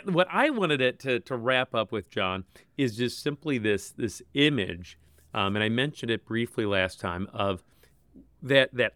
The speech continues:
object that's given to a king when they are coronated, uh, uh, at,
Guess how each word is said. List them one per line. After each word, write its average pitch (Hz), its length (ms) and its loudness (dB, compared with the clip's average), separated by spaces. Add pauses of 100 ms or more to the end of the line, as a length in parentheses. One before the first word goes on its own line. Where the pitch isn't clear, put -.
object 139 440 0
that's 117 180 -4
given 123 260 -2
to 110 120 2
a 98 60 0
king 110 400 -2
when 98 200 -2
they 95 220 4
are 85 560 -4 (400)
coronated, 95 760 0 (140)
uh, 92 260 -2 (500)
uh, 92 220 -6 (540)
at, 110 240 2